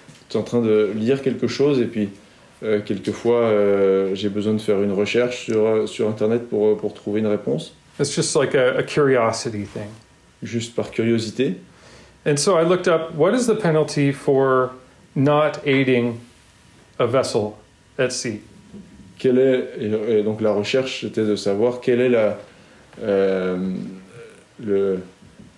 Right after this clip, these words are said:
Speaker 1: le, le, la pénalité, quoi, pour,
Speaker 2: Mhm.
Speaker 1: euh, pour ne pas porter assistance à un, à un bateau en mer.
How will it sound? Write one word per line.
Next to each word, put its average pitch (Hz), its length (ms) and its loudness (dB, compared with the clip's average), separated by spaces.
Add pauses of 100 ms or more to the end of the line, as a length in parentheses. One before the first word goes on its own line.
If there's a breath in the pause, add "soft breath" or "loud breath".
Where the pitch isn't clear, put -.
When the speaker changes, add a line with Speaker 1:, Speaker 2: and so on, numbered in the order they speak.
Speaker 1:
le, 107 80 -10
le, - 1400 -16 (720)
la 92 80 -4
pénalité, 117 640 0
quoi, 147 200 -6
pour, 110 300 0
Speaker 2:
Mhm. 110 100 4
Speaker 1:
euh, 104 280 4 (560 loud breath)
pour 104 200 -2
ne 107 80 0
pas 151 160 0
porter 139 320 -2
assistance 135 720 -2 (160)
à 110 80 0
un, 104 560 0 (180)
à 110 140 -4
un 104 40 0
bateau 110 360 0
en 92 80 0
mer. 87 180 -2